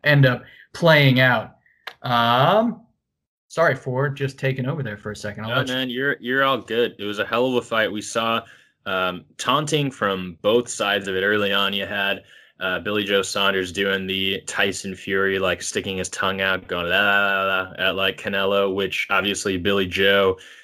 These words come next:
Speaker 2: he is a, a traveler by heritage, such as, uh, Tyson Fury, uh, the Irish Travelers. And, um, yeah, he was adopting that, trying to do his taunting tactics.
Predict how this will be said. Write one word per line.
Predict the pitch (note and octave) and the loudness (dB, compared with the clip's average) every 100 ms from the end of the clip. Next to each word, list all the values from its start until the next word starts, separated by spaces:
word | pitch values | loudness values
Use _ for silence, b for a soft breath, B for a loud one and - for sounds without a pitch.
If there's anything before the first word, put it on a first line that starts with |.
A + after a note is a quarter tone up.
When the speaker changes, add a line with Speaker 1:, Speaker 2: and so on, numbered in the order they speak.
| B | B
Speaker 2:
he | - G#2+ G#2 G2 | -4 0 2 2
is | G2 F#2 | 0 -2
a, | F2+ F#2 F#2 F#2 - | -2 0 0 -2 -6
a | F2+ | -2
traveler | - B2+ A#2 F#2 E2+ E2+ _ _ _ _ | 2 4 4 0 -4 -6 _ _ _ _
by | F#2 F2 | -2 0
heritage, | F2 F2 F2 F#2 F#2 F2+ - - | 0 -2 -2 -2 -2 -4 -10 -12
such | - F#2 E2+ F#2 | -6 -4 -2 -2
as, | F2 F2 F2 | -2 -2 -2
uh, | F2 F2 | -2 -2
Tyson | - F2+ - F2 | -4 -4 -6 -12
Fury, | - F2 F2 F#2 b b - | -8 -4 -2 -4 b b -10
uh, | F2+ E2 D#2 | -4 -4 -4
the | F2+ | -4
Irish | E2+ F2 F2 - | -2 -2 -2 -6
Travelers. | - E2+ E2 F2+ G2 - b b b _ | -4 -4 -2 -4 -6 -8 b b b _
And, | F#2+ F#2 F2+ F2+ | -4 -2 -4 -2
um, | F2+ F2 F2 E2+ E2+ - _ _ _ _ - | 0 0 0 -2 -8 -16 _ _ _ _ -2
yeah, | G2+ E2+ | 0 2
he | A2+ | 2
was | G#2+ | 2
adopting | G#2+ A2 G#2 G#2 F#2+ | 4 4 4 -2 -4
that, | F#2+ G#2+ A2 | 0 2 0
trying | - G#2 G2 | -2 -2 -2
to | |
do | G2 G2 | -4 -6
his | G2 G2 | -4 -6
taunting | - G2+ G2 G2+ F#2+ | -4 -4 -4 -8 -8
tactics. | G#2 G2 - G2+ F#2+ - | -4 -2 -4 -8 -8 -14